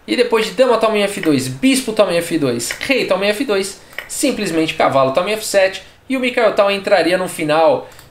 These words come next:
de duas peças menores contra a torre, que já são melhores, tá? Além do que, um peão a mais aí, seis peões contra cinco. Seria um final vencedor aí pro Mikhail Tal. Ele não teria dificuldades em levar uma posição dessa, é, pra vitória.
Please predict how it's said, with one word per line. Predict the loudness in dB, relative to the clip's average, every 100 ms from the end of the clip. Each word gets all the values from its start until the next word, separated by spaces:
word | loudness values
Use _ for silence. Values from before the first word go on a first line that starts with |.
| -10
de | -8
duas | -6 2 2 2
peças | 2 0 0 -4
menores | 0 2 4 2 0 -4
contra | 0 2 2
a |
torre, | 2 2 0
que | 0
já | 0 0
são | 0 0
melhores, | 2 2 2 0 -8 -14 _ _
tá? | -2 0 0
Além | 0 0 0
do | -2
que, | 0 -2 -2 -10
um | -10
peão | -4 2 2
a | 4
mais | 2 2
aí, | 0 -4
seis | -2 -2 -2
peões | -2 0
contra | -2 0 2
cinco. | 0 -4 -6 -6
Seria | -4 0
um | 0
final | 0 0 2
vencedor | 0 -4 -2 0 4 4
aí | 2
pro | 0
Mikhail | -4 0 0 2
Tal. | 2 2 0 -12 _
Ele | -8 0
não | 2
teria | 2 0
dificuldades | -2 -4 -2 0 2 2 0 -2 -16 -18 -6
em |
levar | -2 2 2
uma | 2
posição | 2 -2 0 0
dessa, | 2 2 2 -4 -6 -14 _ _
é, | 2 2
pra | 4 2
vitória. | 0 -2 -2 0 0 -4